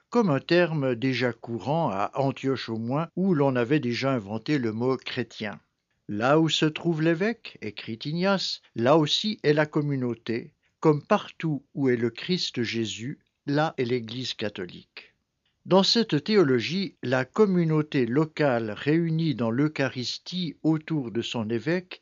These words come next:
est pleinement l'Église catholique, autant que l'Église dispersée à travers le monde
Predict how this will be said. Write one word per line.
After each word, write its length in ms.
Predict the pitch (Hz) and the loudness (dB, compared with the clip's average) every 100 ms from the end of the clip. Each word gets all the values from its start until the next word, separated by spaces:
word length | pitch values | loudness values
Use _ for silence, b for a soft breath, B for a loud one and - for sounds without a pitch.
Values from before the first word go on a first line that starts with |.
| _ 165 | _ -2
est 140 | 156 | -2
pleinement 920 | 151 165 190 214 170 139 127 131 - - | -2 -2 0 2 0 -2 -2 -2 -6 -6
l'Église 640 | 120 160 139 123 117 - | 0 0 0 -8 -8 -6
catholique, 800 | - 151 123 104 117 151 - - b | -2 -2 -2 -6 -8 -12 -18 -20 b
autant 540 | - 240 220 135 127 165 | 2 2 2 0 0 -2
que 140 | - | 0
l'Église 580 | 135 139 131 160 151 110 | 0 0 -2 -4 -2 -4
dispersée 640 | 139 - - 127 - 156 | -6 -6 -2 -4 0 0
à 80 | 117 | 0
travers 420 | - 135 127 120 | -2 -2 0 -2
le 140 | 120 113 | -2 -2
monde 440 | 120 139 143 | -2 -2 -4